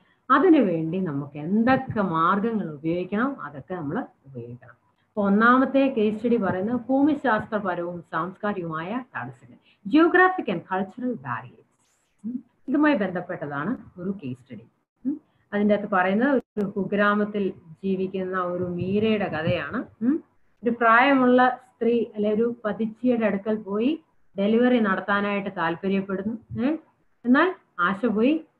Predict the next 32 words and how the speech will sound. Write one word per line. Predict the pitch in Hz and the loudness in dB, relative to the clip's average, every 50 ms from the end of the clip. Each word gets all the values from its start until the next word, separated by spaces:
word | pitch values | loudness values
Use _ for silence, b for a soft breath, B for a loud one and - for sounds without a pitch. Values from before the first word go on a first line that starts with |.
| _ _ _ _ _ _ _ - | _ _ _ _ _ _ _ -2
ഹോസ്പിറ്റൽ | 226 247 240 - - 277 233 233 | 0 0 0 0 0 0 2 2
ഡെലിവറിക്ക് | 208 175 175 170 165 170 175 175 175 170 190 | 0 0 -2 -2 -2 -2 -4 -4 -6 -6 -4
വേണ്ടി | 185 185 196 220 294 | -4 -2 0 0 0
പ്രൊമോട്ട് | 320 320 - - 170 165 165 170 170 165 165 | -2 -4 -6 -8 -6 -4 -4 -4 -4 -6 -6
ചെയ്യുന്നു. | 143 135 139 151 175 | -8 -10 -12 -10 -6
അതിന് | 202 226 220 | -4 -2 0
എന്തൊക്കെ | 196 202 202 208 202 208 202 | 0 0 0 -2 -2 -2 -2
മാർഗങ്ങൾ | 196 190 190 196 190 190 196 190 190 185 | -2 0 0 0 -2 -4 -6 -6 -6 -6
ഉപയോഗിക്കാം? | 170 156 151 143 143 139 - - _ _ _ _ _ _ _ _ | -8 -10 -10 -10 -12 -12 -14 -18 _ _ _ _ _ _ _ _
അതിന് | 185 190 196 196 | -4 -2 0 0
നമ്മുടെ | 190 185 190 196 190 190 | 0 0 0 0 0 0
ജെ | 185 | 2
എസ് | 185 185 190 185 - 190 | 2 2 0 0 -4 -8
എസ് | 175 - - 185 | -12 -8 -4 -4
കെ, | 180 | -4
ജെ | 170 175 180 | -2 -2 0
എസ് | 180 185 190 190 190 - | 0 0 0 -2 -4 -6
വൈ | 190 180 | -6 -6
ഇങ്ങനെയുള്ള | 180 175 180 185 180 180 180 180 | -6 -6 -8 -8 -8 -8 -6 -6
എൻറ്റൈറ്റിൽമെന്റ്സ് | 175 170 175 185 185 185 185 185 185 180 185 185 180 175 - 185 | -6 -6 -6 -4 -6 -6 -6 -8 -12 -12 -12 -12 -14 -12 -12 -12
ഉണ്ടെന്നുള്ളത് | 180 170 180 180 180 180 180 180 175 175 180 180 185 | -10 -10 -10 -12 -10 -10 -10 -10 -10 -10 -10 -8 -8
പറയാം. | 180 175 180 180 175 165 180 - _ _ 190 | -8 -6 -6 -6 -6 -8 -10 -12 _ _ -4
ഏ? | 214 262 277 277 B B B B _ | -2 -2 -2 -4 B B B B _
അല്ലെങ്കിൽ, | 185 180 185 190 202 233 311 320 - - _ _ _ _ _ _ - 190 170 | -6 -4 -2 0 2 2 0 0 -2 -8 _ _ _ _ _ _ -10 -6 -4
ആ, | 165 156 147 151 | -2 -2 -2 -2
മറ്റ്, | 156 160 170 180 - - 240 254 262 - - _ _ _ 185 | -2 -4 -6 -6 -2 0 0 0 0 -4 -10 _ _ _ -8
ആ, | 180 175 170 165 165 165 165 165 147 139 156 160 160 | -6 -4 -4 -4 -4 -4 -4 -6 -8 -8 -6 -6 -6
ഹോസ്പിറ്റൽ | 165 160 190 196 190 - _ 220 208 220 220 214 | -4 -2 -4 -4 -4 -6 _ -4 -2 0 0 0
ഡെലിവറി, | 208 190 185 185 185 196 208 240 277 294 - - _ _ _ _ _ _ _ _ _ _ _ _ _ _ 190 185 175 | 0 0 -2 -2 -2 0 0 0 0 -2 -4 -10 _ _ _ _ _ _ _ _ _ _ _ _ _ _ -14 -10 -10
ആ, | 165 170 170 165 170 - 196 | -8 -8 -8 -10 -12 -10 -10
കിട്ടി, | 190 190 - 214 220 214 - | -10 -6 -4 -6 -4 -4 -6
അതിൽ | 185 - 202 202 | -8 -8 -8 -8